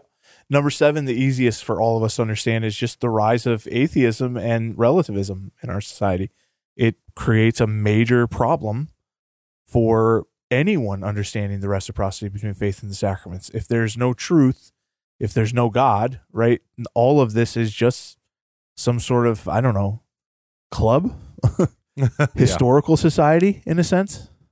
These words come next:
Speaker 2: Yeah. And the other thing is, it, it has this great line. It says, "The rise of the technocratic paradigm insert," technocratic, uh, "the focus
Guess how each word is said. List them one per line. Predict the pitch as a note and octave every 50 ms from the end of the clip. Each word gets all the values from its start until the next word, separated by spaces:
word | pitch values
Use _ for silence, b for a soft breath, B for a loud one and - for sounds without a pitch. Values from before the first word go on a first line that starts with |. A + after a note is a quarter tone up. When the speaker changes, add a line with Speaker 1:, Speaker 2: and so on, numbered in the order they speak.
| _ _ _ _ _ _ _
Speaker 2:
Yeah. | - A2+ C3+ B2+ - B B B B B B B
And | - C#3 C#3 C#3 D3 -
the | C3 B2 C3+
other | D#3 F3 F3+
thing | D3 - E3 C#3 B2+
is, | B2 A#2 A2+ A2 G#2+ G2+ - - - - _ _ _ _ _ _ _ -
it, | B2 B2 B2 -
it | B2+ A#2+
has | A2 C#3 C3+ G#2+
this | B2+ A#2+ -
great | - B2 A#2+ G2
line. | G#2 G#2 G2+ G2
It | G2 F2+
says, | - G#2 E2
"The | F#2+ G#2
rise | F#2 G2+ A2 A2+ A#2+ A#2 -
of | A2+
the | G#2+
technocratic | - - A#2 G2+ - A2+ - - G#2+ G2 F#2+ -
paradigm | - A2+ A2+ A2 G#2+ G2 G2 F#2 F#2 F2+ F2 F2 _ - - _ _ _ _ _ _ -
insert," | B2+ B2+ C3+ D3 C#3 - - - G#2 G2 G2 -
technocratic, | - C#3 - B2+ G#2 - A#2 G2+ F2+ E2 D2+ - -
uh, | - G#2+ G2 F#2+ B B B B B B B
"the | A2+ A#2+
focus | - - D3 C#3+ - - C#3 A#2 -